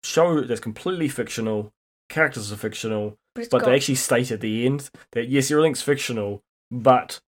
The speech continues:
Speaker 1: the scientific basis that the project they're working on is based in reality.
Speaker 2: Yeah.
Speaker 1: That, that it might not be as easy they might show it, but the reality is, is those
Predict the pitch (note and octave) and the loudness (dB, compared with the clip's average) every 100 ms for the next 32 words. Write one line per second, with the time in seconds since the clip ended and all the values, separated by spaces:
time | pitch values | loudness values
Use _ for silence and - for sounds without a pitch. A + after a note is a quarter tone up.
0 | _ C3 A2 A#2 - - C3+ D3 C#3 C#3+ | _ -10 -4 -4 -2 2 2 2 0 -4
1 | C#3+ A2 A#2 C3 B2+ A2+ - - A2+ - | -4 -2 0 0 0 -4 -4 -2 -2 -4
2 | - _ - _ _ _ - A2 - A#2+ | -16 _ -20 _ _ _ -12 -12 -4 -2
3 | A#2+ B2 G#2+ A2 A#2+ C#3 C#3+ F#3+ A3 _ | -2 -2 -2 -2 -2 -2 -2 -4 -6 _
4 | - D3+ B2 A#2 A2+ B2 - A#2 G#2+ G2+ | -4 0 0 0 0 0 0 -4 -4 -4
5 | G#2 G2 F#2 F2 - _ _ G#3+ G3 - | -4 -6 -8 -14 -16 _ _ -6 -6 -6
6 | - - A#2 A2 - _ - C3+ B2+ D3 | -12 -2 0 0 -6 _ -4 0 2 2
7 | D3+ C3+ B2+ A#2 G#2 C#3 A#2 A2+ A2+ G#2 | 2 2 2 0 0 -2 0 0 0 -2
8 | - - C3 E3 - - _ _ - A#2 | -4 0 2 2 -4 -10 _ _ -4 0
9 | A#2 C3 B2+ B2 A2+ A2+ G#2+ G#2 - B2 | 6 8 6 4 0 0 -2 -6 -10 -8
10 | G#2+ G#2 B2 B2 A2+ A#2 A#2+ A#2 G#2+ - | -6 -8 -10 -12 -2 4 6 4 0 -4
11 | - | -6